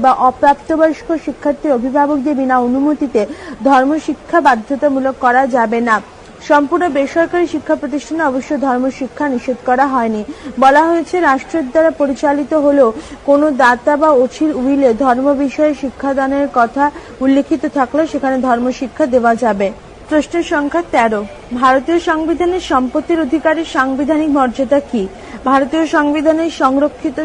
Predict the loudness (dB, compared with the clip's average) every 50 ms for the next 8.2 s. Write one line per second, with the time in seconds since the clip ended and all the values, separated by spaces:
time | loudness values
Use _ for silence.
0 | -2 0 -2 -2 -2 -2 -4 -2 0 0 0 0 -2 -4 -6 -4 -6 -4 -4 -4
1 | -4 -2 -2 -2 0 0 0 0 0 -2 -2 -2 0 0 0 0 0 -2 -2 -4
2 | -4 -2 -4 -4 0 2 0 2 0 -2 -4 -4 -2 -2 0 2 2 2 2 2
3 | 0 -6 -8 -14 -18 -18 -18 -18 -16 -8 0 2 2 2 2 2 -2 -2 0 2
4 | 2 2 2 2 2 0 2 2 2 2 0 -4 -18 -20 -20 -20 -20 -20 -20 -14
5 | -4 -2 0 2 2 0 2 2 2 2 2 0 -4 -2 -2 -2 0 2 2 2
6 | 2 0 0 4 4 4 4 4 0 -2 0 -2 -2 0 0 -2 0 0 0 0
7 | 0 0 0 0 -2 0 -2 -2 -2 -2 -4 -6 -4 -2 -2 -2 0 0 0 0
8 | 2 2 2 2